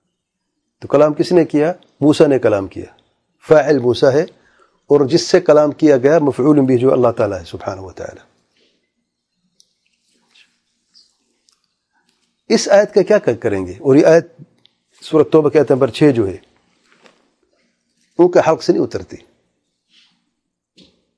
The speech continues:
وہاں جو آپ، تم لوگ نے تحریف کر ڈالی ہے، یہاں پر کیا کرو گے؟ حتی یسمع کلام اللہ۔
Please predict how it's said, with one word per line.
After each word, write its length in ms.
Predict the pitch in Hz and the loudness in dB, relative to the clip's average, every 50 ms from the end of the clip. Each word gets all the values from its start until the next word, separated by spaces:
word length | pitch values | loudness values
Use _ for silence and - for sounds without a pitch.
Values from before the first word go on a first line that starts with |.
| _ _ _ _ _ _ _ _ - | _ _ _ _ _ _ _ _ -2
وہاں 180 | 127 135 165 185 - | 0 2 2 2 4
جو 80 | 180 | 2
آپ، 180 | 165 165 175 - - 185 - | 2 2 0 -4 -14 -16 -6
تم 160 | - 160 156 151 | -2 0 2 4
لوگ 180 | 147 135 135 | 2 2 2
نے 140 | 143 143 165 - _ _ _ _ _ - | 0 -2 -2 -4 _ _ _ _ _ -2
تحریف 360 | 139 - - 139 147 139 - | -2 0 0 0 -2 -2 0
کر 180 | - 156 147 131 | 0 2 2 2
ڈالی 320 | 113 104 101 92 87 - | 2 0 -2 -4 -8 -12
ہے، 140 | - - _ _ _ _ _ _ _ _ _ _ _ _ _ _ _ _ _ _ _ _ _ _ _ _ _ _ _ _ _ _ _ _ _ _ - | -16 -20 _ _ _ _ _ _ _ _ _ _ _ _ _ _ _ _ _ _ _ _ _ _ _ _ _ _ _ _ _ _ _ _ _ _ -4
یہاں 140 | 120 127 135 | -2 0 0
پر 140 | 139 135 | 0 0
کیا 140 | 127 - 143 | 0 0 0
کرو 240 | 131 - 113 104 101 | 0 0 -2 -4 -6
گے؟ 100 | 92 - - _ _ _ _ _ _ _ _ _ _ _ _ _ - | -8 -12 -16 _ _ _ _ _ _ _ _ _ _ _ _ _ -2
حتی 280 | - 170 170 - - 131 | -2 -2 0 2 2 4
یسمع 400 | 160 156 - 147 139 123 - 117 | 4 2 2 2 0 2 0 0
کلام 420 | - - 135 131 139 135 120 110 | -2 0 2 2 2 2 0 -2
اللہ۔ 240 | 104 101 98 98 95 | -6 -6 -8 -8 -10